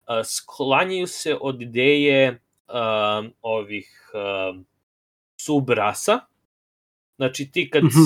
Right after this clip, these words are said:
Speaker 1: kad izabereš, a, kad izabereš ovo, a, rasu, onda imaš, imaš neke m-, sitne stvari koje može da biraš kao, tipa humani, svi humani su sad variant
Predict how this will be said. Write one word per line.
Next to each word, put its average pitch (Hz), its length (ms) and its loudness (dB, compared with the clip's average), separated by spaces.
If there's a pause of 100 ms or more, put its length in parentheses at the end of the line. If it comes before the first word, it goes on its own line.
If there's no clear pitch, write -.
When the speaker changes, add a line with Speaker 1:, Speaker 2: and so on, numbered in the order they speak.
(120)
Speaker 1:
kad 135 140 -8
izabereš, 127 840 0
a, 113 320 0
kad 117 160 -6
izabereš 117 880 -2
ovo, 101 1120 -6 (420)
a, 98 260 -8
rasu, 170 640 2 (120)
onda 156 320 0
imaš, 151 560 -6
imaš 165 340 -4
neke 165 420 -2
m-, 151 380 -4
sitne 190 460 -4
stvari 143 520 0
koje 127 560 0 (280)
može 123 420 -2
da 117 120 -4
biraš 107 580 -4
kao, 101 440 -2
tipa 147 260 -6 (120)
humani, 180 320 -4
svi 170 300 -4
humani 147 320 -4
su - 120 -10
sad 120 340 -4
variant 98 340 -2